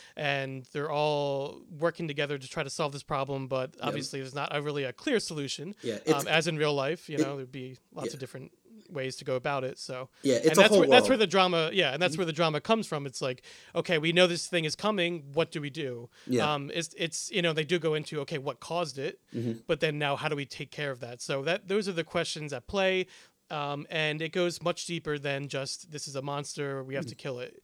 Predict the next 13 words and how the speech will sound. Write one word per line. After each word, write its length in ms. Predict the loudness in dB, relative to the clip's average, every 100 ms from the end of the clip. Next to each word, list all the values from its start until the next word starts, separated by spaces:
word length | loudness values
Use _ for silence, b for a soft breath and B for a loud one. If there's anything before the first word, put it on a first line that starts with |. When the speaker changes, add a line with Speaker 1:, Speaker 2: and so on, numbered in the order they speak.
| 0
Speaker 2:
Yeah. 240 | 2 2
Speaker 1:
You 80 | -2
know, 100 | -4
it, 140 | -6 -6
it 100 | -2
goes 220 | 0 2
into, 640 | 0 -6 -6 -6 -6 -8 -14 _ -16
uh, 140 | -14
atomic 460 | -12 -2 0 0 -2 -6
radiation, 600 | -6 0 0 2 0 -2
it 60 |
goes 180 | -2 -4
into 480 | -6 -8 -8 -6